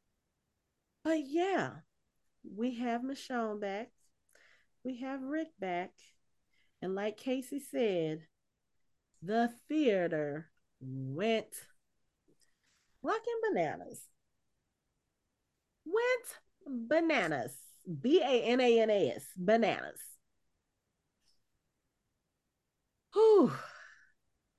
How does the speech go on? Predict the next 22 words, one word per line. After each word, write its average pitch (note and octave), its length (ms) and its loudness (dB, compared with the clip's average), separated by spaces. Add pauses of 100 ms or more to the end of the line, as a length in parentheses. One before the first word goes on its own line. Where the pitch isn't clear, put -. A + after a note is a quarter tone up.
(320)
And F3+ 120 0
then A#3+ 140 6
we G#3 100 4
got F#3+ 200 0
to F3+ 200 0 (340)
watch F3 400 -2
her G#3+ 260 2
on G#3 160 -2
the G3 60 0
walking, G3+ 400 -2 (200)
uh, F#3+ 260 0
on G3 180 0
the F#3+ 60 -2
Talking A3+ 420 -4
Dead G#3 360 2
with F#3 260 0 (760)
a D#3+ 60 -2
lot D#3+ 260 2
of A#3 80 -2
the A#3 160 -4
other G3 220 -2
stars, D#3+ 800 0